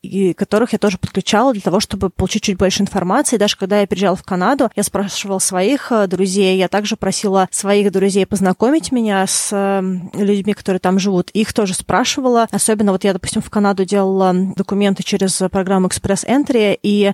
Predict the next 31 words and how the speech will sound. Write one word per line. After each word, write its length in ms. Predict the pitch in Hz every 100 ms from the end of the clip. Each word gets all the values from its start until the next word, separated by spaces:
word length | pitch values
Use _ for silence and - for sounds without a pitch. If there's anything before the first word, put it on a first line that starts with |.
| -
я 320 | 202 202 214
связывалась 520 | - 202 214 196 185
с, 300 | - - -
э, 400 | 196 190 185 190 -
ребятами, 480 | 190 170 202 - 226
которые 360 | 196 196 190
тоже 340 | 208 208 185 185
переехали 480 | 190 180 - 220
по 260 | - - 202
этой 160 | 190 185
конкретной 440 | 175 185 190 180
программе, 520 | - 175 190 254 269
и 40 | 196
узнавала 480 | 185 180 180 214
из 120 | 196 -
первых 320 | 190 180 -
рук, 220 | 214 -
что 220 | - 196
они 200 | 190 185
делали 360 | 180 190 180 175
и 40 |
как, 360 | - 202 302 -
для 100 | 190
того, 180 | 190 233
чтобы 300 | - 202 185
мне 240 | 185 208
было 180 | 202 185
проще 320 | 165 190 -
погрузиться 600 | 185 190 190 180 - 156
в 40 |
это. 200 | - -